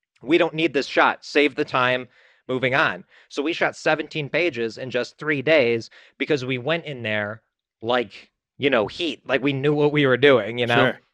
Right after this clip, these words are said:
Speaker 2: And, and, and did you, when you, when you say you shot it, essentially you watched the movie before you shot it,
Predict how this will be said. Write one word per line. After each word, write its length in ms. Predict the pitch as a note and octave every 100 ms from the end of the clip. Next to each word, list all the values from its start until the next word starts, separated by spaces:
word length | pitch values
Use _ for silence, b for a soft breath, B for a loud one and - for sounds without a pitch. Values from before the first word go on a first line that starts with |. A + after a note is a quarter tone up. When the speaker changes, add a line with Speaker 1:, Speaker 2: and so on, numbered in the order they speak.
| _ _ _ _ _ _ _ _
Speaker 2:
And, 180 | C3+ C#3
and, 220 | C#3 C#3
and 220 | D3 C3+ A2+
did 180 | B2+
you, 260 | B2 C3+ C3+
when 300 | B2 B2 B2+
you, 320 | B2 A#2+ A2+
when 160 | B2 B2+
you 60 | A#2+
say 160 | -
you 100 | B2+
shot 320 | A2+ - B2
it, 240 | B2 A2+ -
essentially 460 | B2 - A#2 A2 G#2+
you 180 | G2+ A#2
watched 320 | B2 A#2+ -
the 40 |
movie 260 | A2+ A2 G#2
before 580 | G2 - A#2 A2 G#2 G2+
you 120 | F#2+
shot 300 | - C#3 B2
it, 180 | A2+